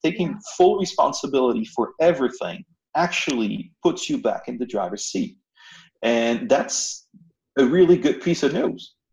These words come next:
Speaker 1: that at any point, any time, you're always in the driver's seat. You don't like it,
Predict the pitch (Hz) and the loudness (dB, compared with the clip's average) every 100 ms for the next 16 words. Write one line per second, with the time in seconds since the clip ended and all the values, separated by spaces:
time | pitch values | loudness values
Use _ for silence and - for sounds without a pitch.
0 | _ - 120 117 123 - 147 190 185 - | _ 2 4 4 -2 -2 -2 0 0 0
1 | 202 - 165 127 - 190 127 90 131 123 | -2 0 -2 -4 -2 0 0 -2 -4 -4
2 | - 151 175 143 95 95 117 110 104 110 | 0 2 4 2 0 -2 -6 -6 -4 -2
3 | 101 95 - - 98 - 117 113 95 95 | -2 -4 -8 -6 -6 -2 -2 -2 -4 0
4 | 131 175 214 - | 2 2 -2 -4